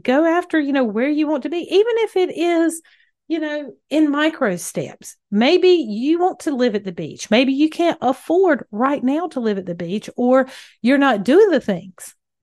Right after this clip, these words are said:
Let's, let's change that thinking. Maybe it's not you can't afford, but you're not doing the things that will create the income and the lifestyle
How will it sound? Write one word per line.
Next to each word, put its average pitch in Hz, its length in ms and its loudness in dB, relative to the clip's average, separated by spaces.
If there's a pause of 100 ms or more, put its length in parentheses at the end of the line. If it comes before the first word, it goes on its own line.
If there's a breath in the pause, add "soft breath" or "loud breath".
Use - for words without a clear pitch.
(320)
Let's, 254 260 -4
let's 226 240 -2
change 349 400 0
that 247 220 0
thinking. 190 520 -4 (300 loud breath)
Maybe 320 220 4
it's 370 140 2
not 311 240 2
you 262 80 0
can't 262 240 2
afford, 254 360 0
but 220 180 -6
you're 262 80 -2
not 220 220 -2 (120)
doing 254 260 -6
the 214 80 -2
things - 600 -14 (480)
that 208 140 0
will 208 100 -2
create 294 400 2
the 226 160 2
income 175 500 -4 (520)
and 254 120 4
the 247 40 4
lifestyle 175 760 -2